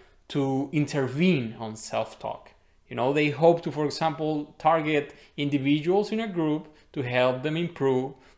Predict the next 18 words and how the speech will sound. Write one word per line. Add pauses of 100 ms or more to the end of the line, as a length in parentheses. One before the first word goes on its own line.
their
own
self-talk,
their
own
thoughts. (400)
So,
for
example, (140)
if
we
think
about
sports
psychology, (380)
in
sports
psychology,